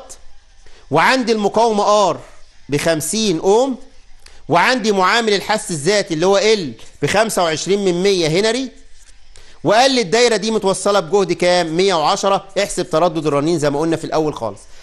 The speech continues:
عشان نحسب تردد الرنين، أنا عندي قاعدة بتقول لي إيه؟ إن تردد الرنين في حالة التوازي اف او بتساوي واحد على اتنين باي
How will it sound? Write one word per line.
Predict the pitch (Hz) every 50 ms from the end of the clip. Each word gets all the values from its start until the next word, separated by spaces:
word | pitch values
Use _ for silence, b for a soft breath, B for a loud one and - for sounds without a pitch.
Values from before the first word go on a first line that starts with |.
| B B B
عشان | 135 156 - 254 262 269 277
نحسب | 311 302 - 262 247 -
تردد | 220 220 247 262 220 240 190 202
الرنين، | 180 175 170 175 170 165
أنا | 165 170 170
عندي | 185 226 262 233 220
قاعدة | - 247 240 240 214 185
بتقول | 170 - 202 214 202
لي | 185 180
إيه؟ | 170 165 160 B B B B -
إن | 202 208 220 220 214
تردد | 214 220 247 285 269 240 254 202 214
الرنين | 202 202 185 180 190 180 160 147
في | 151 160 151
حالة | - 196 240 226 233 226
التوازي | - - - 180 180 196 220 247 233 196 247 247 185 -
اف | 202 214 214 - - 185
او | 170 208 220 208
بتساوي | 180 - - - 190 196 214 233 247 285 285 254 - - - - - - - b b b b b b b -
واحد | 127 175 233 269 254 262 254 214
على | 214 185 185 175
اتنين | 170 - 190 208 226 233 220 185
باي | 185 185 170 156